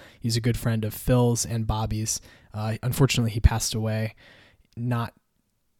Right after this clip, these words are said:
too recently, I think within the last few years. Also,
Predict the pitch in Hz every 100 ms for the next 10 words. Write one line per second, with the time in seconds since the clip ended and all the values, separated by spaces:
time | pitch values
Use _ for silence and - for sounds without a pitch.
0 | - - - - 185 180 180 190 - 190
1 | 170 135 123 117 120 117 110 - 117 110
2 | 110 123 139 - - - - - - -
3 | - - 139 147 - 165 160 160